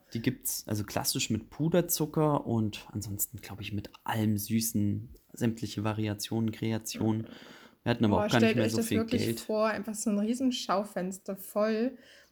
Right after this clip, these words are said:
Speaker 2: mit
Speaker 1: Schneebällen.
Speaker 2: faustgroßen Bällen,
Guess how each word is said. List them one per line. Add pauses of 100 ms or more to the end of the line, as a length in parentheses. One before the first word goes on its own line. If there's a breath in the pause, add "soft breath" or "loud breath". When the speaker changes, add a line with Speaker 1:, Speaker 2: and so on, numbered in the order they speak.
Speaker 2:
mit (300)
Speaker 1:
Schneebällen.
Speaker 2:
faustgroßen
Bällen,